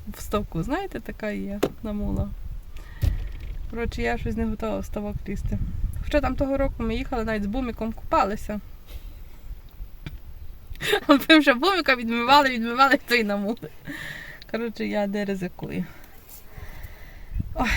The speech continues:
неділя, трошки виїхали, трошки забутися від тих господарства, від тих козів, від того всього. І зараз ще будемо їхати попри ліс. Я хочу заїхати ще в ліс, подивитися, чи є гриби.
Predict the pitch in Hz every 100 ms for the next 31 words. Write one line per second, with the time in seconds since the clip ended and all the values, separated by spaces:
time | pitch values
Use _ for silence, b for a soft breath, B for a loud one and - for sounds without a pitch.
0 | B B B B B 233 226 277 269 240
1 | 240 226 - 214 240 240 220 233 233 233
2 | - 226 - - 226 220 196 233 - 226
3 | 226 214 - 214 202 196 - 202 233 -
4 | - 220 214 208 - 226 226 220 208 226
5 | 214 - - 233 220 - - b b b
6 | b b b b b b - - - -
7 | 220 240 220 - 233 208 214 208 240 226
8 | 220 196 202 208 196 294 254 202 226 220
9 | 208 240 214 208 - 190 208 269 - 185
10 | 196 247 - 226 - 208 208 202 185 190